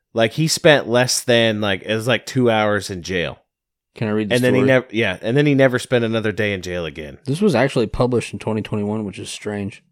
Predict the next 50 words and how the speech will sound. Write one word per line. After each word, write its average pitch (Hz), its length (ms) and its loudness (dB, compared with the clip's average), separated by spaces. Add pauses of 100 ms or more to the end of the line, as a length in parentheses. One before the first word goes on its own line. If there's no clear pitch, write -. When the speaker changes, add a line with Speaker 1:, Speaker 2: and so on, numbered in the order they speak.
(1160)
Speaker 2:
I'm 117 80 -2
gonna 117 120 0
read 113 180 2
real 107 160 2
fast. 104 540 -4
Speaker 1:
Okay. 92 320 -4
Speaker 2:
So - 100 -8
if 104 100 -6
you 113 60 0
guys 117 320 4
think 117 180 0
it's 107 120 -4
too 143 160 2
fast, 143 400 2
just 110 180 -4
slow 113 220 4
it 101 60 -2
down 107 180 2
a - 20 0
little 107 140 2
bit. 104 180 0
You 113 80 -2
got 127 140 2
the - 80 -18
speed 98 240 -6
setting 98 260 -4
on 98 100 -6
your 90 120 -6
podcast 101 280 -8
Speaker 1:
Yeah, 101 120 -2
there 92 180 -4
you 76 140 -10
go. 73 120 -10
Speaker 2:
app. 95 220 -10
Don't 107 140 -6
worry 101 120 -4
about 95 200 -6
it. - 60 -14 (500)
On 113 100 2
March 175 240 6
sixteenth, 160 460 2
nineteen 139 300 2
eighty-four, 123 420 2
great 110 180 0
year. 98 220 -6 (420)
That's - 160 -10
where 110 180 4
we 107 80 6
are 104 140 4
now. 104 220 -2